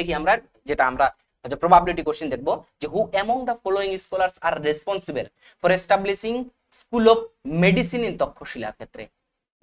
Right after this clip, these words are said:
মেডিসিন যে তক্ষশিলা ক্ষেত্রে কে রেসপন্সিবল, কার অবদান সব থেকে বেশি? আমরা যদি এটা দেখি, চাণক্য, শস্ত্র, হ্যাঁ, সুশাস্ত্র, আর একটা জীবিকা, নাগার্জুনা, তাহলে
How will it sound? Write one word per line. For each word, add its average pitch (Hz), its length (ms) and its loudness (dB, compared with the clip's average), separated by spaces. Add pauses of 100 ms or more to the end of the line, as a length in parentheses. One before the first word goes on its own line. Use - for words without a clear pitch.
মেডিসিন 175 440 4 (100)
যে 233 140 0
তক্ষশিলা 175 420 -2
ক্ষেত্রে 175 220 -8 (200)
কে 196 120 0 (140)
রেসপন্সিবল, 110 580 -12 (960)
কার 170 180 10
অবদান 143 300 0
সব 123 160 -12
থেকে 107 180 -20
বেশি? - 180 -20 (360)
আমরা 175 240 2
যদি 170 180 -6
এটা 117 180 -6
দেখি, 165 200 -10 (520)
চাণক্য, 160 400 4 (1000)
শস্ত্র, 165 300 -4 (800)
হ্যাঁ, 131 180 -6
সুশাস্ত্র, 170 420 -6 (400)
আর 131 120 0
একটা 160 120 -2 (140)
জীবিকা, 170 320 0 (160)
নাগার্জুনা, 120 480 -4
তাহলে 143 160 -6